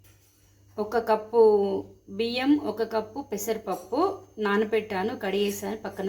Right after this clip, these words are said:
పెట్టేసుకున్నాను. ఇప్పుడు ఇంకా స్టార్ట్ చేస్తాను. నేను కుక్కర్ తీసుకున్నానండి. నెయ్యి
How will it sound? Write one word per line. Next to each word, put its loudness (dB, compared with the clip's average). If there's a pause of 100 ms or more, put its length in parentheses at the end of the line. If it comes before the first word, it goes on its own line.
పెట్టేసుకున్నాను. -8 (120)
ఇప్పుడు -10
ఇంకా -8
స్టార్ట్ -4
చేస్తాను. -6 (2000)
నేను 4 (140)
కుక్కర్ 2
తీసుకున్నానండి. 2 (4000)
నెయ్యి 2